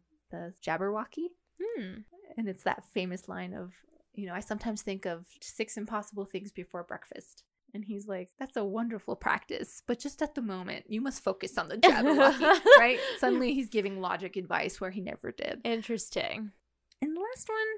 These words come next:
Speaker 1: I guess it's worth saying.
Speaker 2: <laughs>
Speaker 1: He calls, Vogler calls the last category the inner mentor.
Speaker 2: Yeah.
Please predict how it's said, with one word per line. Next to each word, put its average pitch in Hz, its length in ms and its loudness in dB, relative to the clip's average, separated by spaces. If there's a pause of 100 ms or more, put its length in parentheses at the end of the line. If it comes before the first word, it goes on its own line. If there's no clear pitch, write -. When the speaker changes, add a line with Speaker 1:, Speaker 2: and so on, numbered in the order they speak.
(260)
Speaker 1:
I 415 60 -4
guess - 160 -12
it's - 160 -8
worth - 260 -4
saying. 190 400 -8
Speaker 2:
<laughs> - 340 -10
Speaker 1:
He 233 220 -2
calls, 262 360 2
Vogler 240 380 -2
calls 214 440 -6
the 190 100 -4
last 185 320 -4
category 185 580 -4
the 175 260 -8
inner 175 320 -6
mentor. 165 640 -8 (480)
Speaker 2:
Yeah. 202 280 0